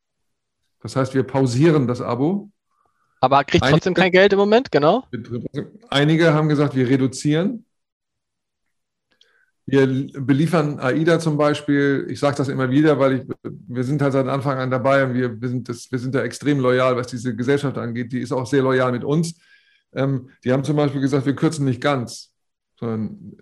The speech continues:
Speaker 1: ein bisschen was passiert noch, weil wir wollen ja auch, dass ihr nachher noch da seid, wenn's wieder losgeht.
Speaker 2: Stimmt.
Speaker 1: Ähm, dann haben wir natürlich das Glück, dass wir diversifiziert haben. Das bedeutet, ähm, die Yachten fahren weiter.
Speaker 2: <laughs>
Speaker 1: Da gibt's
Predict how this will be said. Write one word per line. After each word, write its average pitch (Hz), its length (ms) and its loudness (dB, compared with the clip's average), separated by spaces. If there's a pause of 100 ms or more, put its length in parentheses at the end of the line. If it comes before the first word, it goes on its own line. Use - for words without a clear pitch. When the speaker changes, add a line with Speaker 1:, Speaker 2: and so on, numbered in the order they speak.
Speaker 1:
ein - 240 -12
bisschen 143 280 0
was 131 120 -4
passiert 156 340 -2
noch, 160 200 0
weil 135 380 0
wir 123 100 -2
wollen 143 220 0
ja 135 80 -2
auch, 131 80 -2
dass 131 160 -6
ihr 139 80 0
nachher 127 180 0
noch 123 140 -2
da 135 180 2
seid, 127 160 0
wenn's 120 160 -8
wieder 117 140 -4
losgeht. 131 500 -4 (320)
Speaker 2:
Stimmt. 160 320 -8 (320)
Speaker 1:
Ähm, 123 600 -4 (180)
dann 147 220 4
haben 180 100 4
wir 180 80 2
natürlich 165 300 4
das 160 180 0
Glück, 160 160 2
dass 165 160 0
wir 139 80 -4
diversifiziert 139 800 0
haben. 175 180 -2
Das 151 160 -4
bedeutet, 139 540 0 (880)
ähm, 117 600 -2 (140)
die 131 120 2
Yachten 135 360 2
fahren 123 320 -4
weiter. 120 480 -2 (240)
Speaker 2:
<laughs> 180 100 2 (560)
Speaker 1:
Da 131 120 2
gibt's 143 260 -2